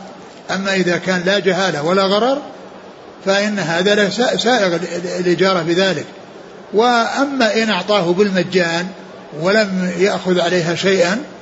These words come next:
لا شك أن هذا، هذا خير وهذا أولى، لكنه لا يقال أن هذا هو اللازم وغيره لا يجوز، بل غيره منه جائز ومنه ما ليس بجائز، كما عرفنا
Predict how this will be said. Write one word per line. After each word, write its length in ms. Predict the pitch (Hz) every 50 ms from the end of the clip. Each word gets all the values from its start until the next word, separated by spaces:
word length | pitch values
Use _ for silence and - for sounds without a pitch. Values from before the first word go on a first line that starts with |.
| - - -
لا 120 | 294 285
شك 240 | - - 208 196 -
أن 180 | 208 208 208 208
هذا، 460 | 185 196 196 190 185 185 180 170 165 - - - - - - - - - - -
هذا 300 | 165 185 190 185 180 175
خير 340 | - 175 185 214 233 233 220
وهذا 360 | 202 170 175 180 180 180 175
أولى، 460 | 170 208 214 208 190 180 170 170 175 - - - - - - - - -
لكنه 680 | 147 165 185 185 180 196 214 202 196 185 180 208 214
لا 100 | 247 285
يقال 360 | 294 277 254 - - 247 214 208
أن 120 | 196 202
هذا 300 | 180 175 208 202 196 185
هو 120 | 170 190
اللازم 500 | 190 185 185 202 208 208 185 165 185 185 185 185 - - - - -
وغيره 420 | 170 170 196 196 190 180 165 180 185
لا 200 | 185 185 180 175
يجوز، 300 | 165 165 185 208 262 277 - - - - - - - - - - 156 185
بل 160 | 214 214 196
غيره 460 | 175 214 226 208 190 180 165 180 175
منه 240 | 214 262 254 214 214
جائز 380 | 196 208 226 247 254 254 254 262 - - - - - - - - -
ومنه 280 | 262 269 277 254 214 233
ما 140 | 254 247 240
ليس 180 | 226 208 208
بجائز، 500 | 208 190 185 170 175 175 - - - - - - - - - - - - - - - - - - - - -
كما 180 | 180 185 185 165
عرفنا 380 | 160 160 160 147 147 156 151